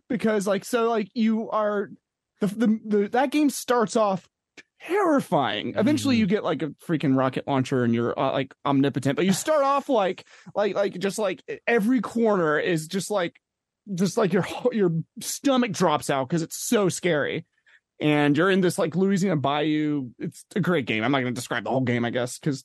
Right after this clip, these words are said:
Speaker 1: you, but, um,
Speaker 2: <laughs>
Speaker 1: and one of the pe-, one of the, the main person pursuing you in that first section is Jack Baker. He's, like, the patriarch of this, like, just nasty family. <laughs> Um, that's, like,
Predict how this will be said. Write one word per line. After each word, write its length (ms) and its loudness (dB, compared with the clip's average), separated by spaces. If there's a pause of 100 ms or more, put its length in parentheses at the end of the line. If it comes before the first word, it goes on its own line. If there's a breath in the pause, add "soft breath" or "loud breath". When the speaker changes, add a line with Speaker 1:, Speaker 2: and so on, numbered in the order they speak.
(100)
Speaker 1:
you, 160 -2
but, 240 0
um, 420 0
Speaker 2:
<laughs> 800 -14
Speaker 1:
and 260 0
one 140 2
of 60 0
the 60 0
pe-, 240 -2
one 240 0
of 60 0
the, 220 -2
the 60 -4
main 240 0
person 300 -2
pursuing 520 -2
you 160 -2
in 80 -4
that 180 -6
first 200 -4
section 340 -2
is 140 -2
Jack 380 0 (100)
Baker. 380 2
He's, 200 2
like, 220 0
the 240 -2 (580 soft breath)
patriarch 600 2
of 160 0
this, 460 -4
like, 260 0 (100)
just 440 -4 (240)
nasty 800 0
family. 720 0
<laughs> 60 -6
Um, 340 0
that's, 300 -2
like, 320 -4